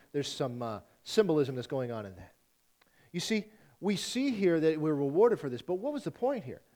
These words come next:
It wasn't the act of giving. It was the heart of giving. He says, "Don't be like the hypocrites. They do all of this stuff to be seen by men." Who are the hypocrites?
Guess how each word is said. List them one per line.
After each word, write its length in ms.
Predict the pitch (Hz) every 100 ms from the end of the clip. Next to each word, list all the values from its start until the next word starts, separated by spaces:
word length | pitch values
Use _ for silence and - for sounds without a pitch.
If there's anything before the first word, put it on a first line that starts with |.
| _ _ _ _ _ _
It 180 | 180 175
wasn't 640 | 160 202 311 302 254 220 - 147
the 200 | 131 165 -
act 640 | 208 214 107 - - - - _ _
of 180 | 160 123
giving. 320 | 139 127 98 _ _ _ _ _ _ _ _
It 60 | 143
was 160 | 139
the 120 | - 185
heart 520 | - 277 247 - - _ _ _ -
of 160 | 147
giving. 240 | 127 139 117
He 40 |
says, 160 | 127 156
"Don't 260 | 202 254
be 120 | 165 254
like 200 | 185 127
the 60 |
hypocrites. 680 | 113 175 - - - - - _ _ _ _
They 100 | -
do 200 | 196 220
all 180 | 208 226
of 80 | 254
this 140 | 214
stuff 380 | - - 165 - - _ _ _ _ _ _ _
to 60 | -
be 100 | 139
seen 300 | - 160 156
by 160 | 139 139
men." 220 | 120 87 _ _ _ _ _ _ _ _ _ _ _ _ _ _ _ _ _ _ _
Who 100 | 214
are 60 | 240
the 60 |
hypocrites? 580 | 202 233 233 - - -